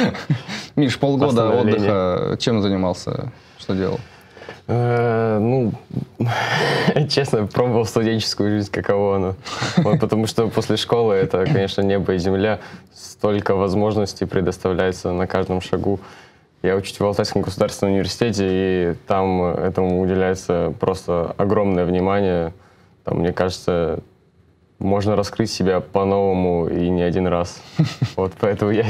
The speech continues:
Speaker 2: я себя пробовал, отдыхал.
Speaker 1: Это радует. Ну что, чемпионат России, э, расскажи, сколько у тебя было человек в весе, какая весовая категория, и, наверное, с первого боя, да, как он складывался, и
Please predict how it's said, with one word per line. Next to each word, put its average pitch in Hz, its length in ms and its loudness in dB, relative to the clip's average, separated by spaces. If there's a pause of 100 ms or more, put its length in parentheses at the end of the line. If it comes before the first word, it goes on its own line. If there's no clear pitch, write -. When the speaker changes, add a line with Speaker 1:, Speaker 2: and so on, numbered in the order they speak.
(120)
Speaker 2:
я 135 200 2
себя 117 260 0
пробовал, 104 480 0
отдыхал. 107 560 0 (600)
Speaker 1:
Это 113 260 0
радует. 95 360 0 (360)
Ну 143 60 0
что, 156 160 2
чемпионат 147 340 2
России, 165 560 0
э, 107 500 2
расскажи, 120 580 0
сколько 117 260 0
у 107 40 2
тебя 104 120 0
было 107 180 2
человек 113 280 0
в 120 60 0
весе, 139 460 2
какая 104 260 0
весовая 101 340 0
категория, 107 920 2
и, 92 640 2
наверное, 90 300 -2
с - 80 -12
первого 107 340 2
боя, 117 360 0
да, 98 200 2
как 95 220 -2
он 95 60 -2
складывался, 104 680 0
и 95 340 0